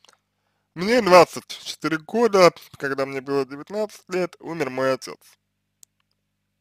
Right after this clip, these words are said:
Начинаете вы с возраста, что вам двадцать четыре года. Ну, я не могу не спросить, какое это для вас имеет значение, ваш возраст.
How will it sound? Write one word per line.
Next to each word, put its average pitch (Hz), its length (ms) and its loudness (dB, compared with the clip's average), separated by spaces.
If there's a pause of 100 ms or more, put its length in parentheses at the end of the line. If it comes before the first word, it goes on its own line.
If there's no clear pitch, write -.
(1200)
Начинаете 185 520 -6
вы 175 140 -2
с - 100 -18
возраста, 131 520 -6 (880)
что 127 160 -14
вам 156 200 -4
двадцать 135 320 -4
четыре 127 320 -10
года. - 240 -16 (1300)
Ну, 175 260 -10
я 165 220 2
не 185 80 -6
могу 175 280 0
не 123 140 -8
спросить, 139 500 -8
какое 147 320 -6
это 143 100 -10
для 123 160 -6
вас 135 220 -4
имеет 120 260 -12
значение, 123 560 -12 (180)
ваш 123 320 -4
возраст. 120 440 -12